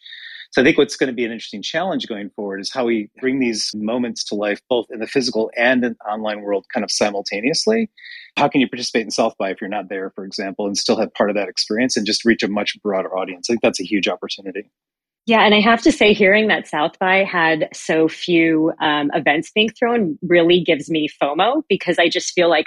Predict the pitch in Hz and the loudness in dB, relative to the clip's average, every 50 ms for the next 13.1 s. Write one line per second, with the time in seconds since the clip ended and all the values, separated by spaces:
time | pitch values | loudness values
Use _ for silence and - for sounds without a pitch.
0 | - 175 156 - - - 165 156 160 156 147 131 - 139 147 151 165 196 - - | 0 -2 0 0 0 2 2 2 4 2 2 0 -2 0 0 2 0 0 -2 -6
1 | - 160 156 - - - 151 151 143 160 160 156 - 151 156 147 147 147 147 151 | -6 -6 -6 -6 -4 -2 -2 -2 0 0 -2 -2 -2 -4 -4 -4 -6 -8 -12 -16
2 | _ - - - - - - - - - 143 - - 185 151 156 156 - 165 175 | _ -20 -20 -18 -18 -20 -16 -6 -2 -2 -2 0 2 4 4 4 4 4 4 4
3 | 175 175 - - - 156 151 - - 156 143 160 156 156 160 160 - 156 143 - | 6 4 4 2 0 0 -2 -2 -2 -4 -2 -2 0 0 0 0 0 0 0 2
4 | 156 151 147 139 139 131 139 143 160 190 208 - - - - - - _ - _ | 2 0 2 2 2 4 4 4 4 2 0 -6 -10 -18 -18 -18 -20 _ -20 _
5 | _ - - 185 156 151 156 160 156 139 160 - - 147 - - 160 151 143 - | _ -2 0 2 4 4 6 4 4 4 2 -2 -6 -8 -6 -4 -4 -4 -4 0
6 | - 160 156 151 151 147 143 - - - - 196 196 - 170 151 131 _ - 160 | 0 2 2 2 2 0 -2 -2 -6 -4 0 0 0 2 0 -2 -2 _ 2 2
7 | 147 - - - - - - _ - - - 220 202 202 190 165 175 185 185 185 | 2 2 -2 -10 -16 -16 -16 _ -10 0 2 4 4 4 4 4 4 4 4 4
8 | 175 170 175 170 - 185 175 165 170 160 - 175 - 175 175 175 175 170 165 156 | 4 2 0 -2 -2 -2 0 0 -2 -2 -2 0 2 2 2 2 0 0 -2 -2
9 | 156 156 151 156 156 165 156 - - - 165 160 156 156 151 151 147 - 147 - | 0 0 0 0 0 -2 -4 -4 -6 -4 -2 -2 0 0 -2 -4 -4 -8 -12 -10
10 | - 165 160 160 160 160 - 160 151 151 - 151 151 147 160 156 160 156 151 147 | -6 -4 -2 -2 -2 -2 -4 -6 -6 -4 -2 -2 0 0 2 2 2 2 2 0
11 | 143 - 151 139 - 165 160 156 147 160 156 151 151 143 - 160 160 - - - | -2 -2 -4 -2 0 2 2 2 4 4 2 2 2 0 -2 -4 -4 -4 -4 -4
12 | 160 151 151 139 - 165 151 156 151 151 147 147 151 151 - 160 - 160 151 151 | -2 -2 -2 0 0 -2 -2 -2 -4 -6 -6 -4 -6 -6 -6 -6 -4 -4 -4 -4
13 | 147 | -2